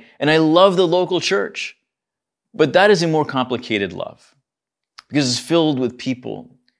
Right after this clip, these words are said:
and people are complicated and broken. And I am complicated and broken. And we all need Jesus. And as one who is both a preacher and, and also one who,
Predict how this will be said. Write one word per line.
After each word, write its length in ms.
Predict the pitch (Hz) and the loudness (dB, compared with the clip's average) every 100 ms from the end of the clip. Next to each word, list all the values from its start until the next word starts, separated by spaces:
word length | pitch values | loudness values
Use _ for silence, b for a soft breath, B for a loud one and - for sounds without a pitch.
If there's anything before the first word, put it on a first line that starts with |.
| _ | _
and 160 | 147 160 | -10 -4
people 280 | 175 170 151 | -2 -2 0
are 120 | 127 | 0
complicated 840 | - 131 123 123 - 123 113 110 | -2 -6 -6 -8 -6 -4 -4 -4
and 180 | 110 104 | -6 -8
broken. 580 | 110 110 104 - 98 - _ _ | -6 -6 -6 -14 -16 -20 _ _
And 160 | - 165 | -4 0
I 200 | 175 190 | 2 2
am 140 | 190 | 0
complicated 800 | 156 127 117 117 110 113 101 101 | -2 -8 -8 -8 -6 -4 -4 -6
and 220 | - 101 98 | -10 -10 -8
broken. 520 | 101 98 - - 117 _ _ _ _ _ _ | -8 -8 -12 -20 -20 _ _ _ _ _ _
And 160 | 135 135 | 0 4
we 100 | 135 | 4
all 200 | 131 127 | 4 2
need 180 | 113 | -2
Jesus. 720 | 107 131 139 - - - - - _ _ _ _ _ _ _ _ _ _ _ | -4 -6 -8 -10 -14 -14 -14 -20 _ _ _ _ _ _ _ _ _ _ _
And 100 | - | 0
as 140 | 156 139 | 2 4
one 200 | 165 165 | 2 2
who 140 | 151 | 2
is 220 | 139 110 B B | 0 -2 B B
both 200 | 170 147 | 0 2
a 80 | 131 | 0
preacher 680 | 123 160 156 - 147 143 127 | 0 -2 0 0 2 4 2
and, 200 | 98 - b b b | 0 -6 b b b
and 160 | 127 123 | -2 0
also 320 | 147 156 156 | 0 2 2
one 220 | 139 143 | 0 0
who, 300 | 131 117 - | 0 -4 -4